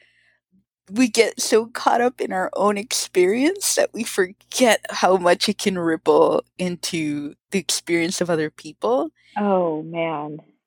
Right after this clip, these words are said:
Speaker 2: Yes.
Speaker 1: And I'm
Speaker 2: That's
Speaker 1: like,
Speaker 2: so true.
Speaker 1: "Okay." I'm like, I, uh, I'm like, "Okay, like, this is the attitude I'm, I, I cannot have the next couple months. Like, I need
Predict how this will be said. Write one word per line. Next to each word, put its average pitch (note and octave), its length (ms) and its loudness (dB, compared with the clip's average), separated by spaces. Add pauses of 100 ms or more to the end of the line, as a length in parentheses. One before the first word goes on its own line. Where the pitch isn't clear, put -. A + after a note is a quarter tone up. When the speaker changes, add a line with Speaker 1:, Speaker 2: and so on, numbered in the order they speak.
(140)
Speaker 2:
Yes. B3 360 6 (1600)
Speaker 1:
And A3 200 6
I'm A#3 140 6
Speaker 2:
That's A3+ 120 2
Speaker 1:
like, G4+ 180 6
Speaker 2:
so G#4 80 2
true. G#4+ 180 2
Speaker 1:
"Okay." F#3 200 -12 (1400)
I'm F#3+ 140 -4
like, F#3 300 -6
I, F3+ 220 6
uh, E3+ 340 4 (180)
I'm F3+ 120 0
like, F3 240 -2
"Okay, F3 480 2
like, D3 260 2
this F3+ 320 2
is G#3 180 2
the F#3+ 200 4
attitude D3+ 500 2
I'm, D3+ 200 -4 (140)
I, C#3+ 200 -4 (280)
I D#3 80 4
cannot C#3+ 580 0
have C3 440 2 (680)
the F3+ 80 4
next C3+ 360 -2
couple - 300 -2
months. G#2+ 440 0
Like, E2+ 220 0
I D#3 200 4
need C#3 420 -2